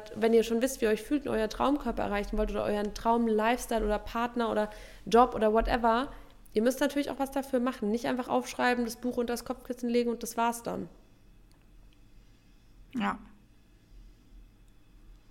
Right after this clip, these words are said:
Speaker 1: Guck mal, wenn man sich dann mit so, zum Beispiel, wenn man sagt, man möchte jetzt einfach sportlicher werden, dann auf einmal, ich sag's euch, ihr seht dann Werbung. Sogar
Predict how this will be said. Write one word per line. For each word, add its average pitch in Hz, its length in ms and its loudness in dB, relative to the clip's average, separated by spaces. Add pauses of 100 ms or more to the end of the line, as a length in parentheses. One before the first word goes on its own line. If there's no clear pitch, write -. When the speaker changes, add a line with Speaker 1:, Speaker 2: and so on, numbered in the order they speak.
(380)
Speaker 1:
Guck 220 80 0
mal, 202 160 2
wenn 208 100 0
man 202 120 0
sich 208 120 -4
dann 208 160 -4
mit 208 140 -4
so, 202 200 -2 (460)
zum 214 140 -4
Beispiel, 208 160 -2
wenn 208 100 0
man 202 60 -2
sagt, 202 180 -4
man 208 120 0
möchte 208 300 -4
jetzt 196 300 -2
einfach 196 180 -8
sportlicher 214 560 -6
werden, 269 380 -2 (380)
dann 190 140 -4
auf 202 200 -6
einmal, 233 360 2
ich - 140 -8
sag's - 320 -8
euch, 185 180 -6 (200)
ihr 214 120 0
seht 233 300 2
dann 220 220 0 (260)
Werbung. 196 580 0
Sogar 247 340 6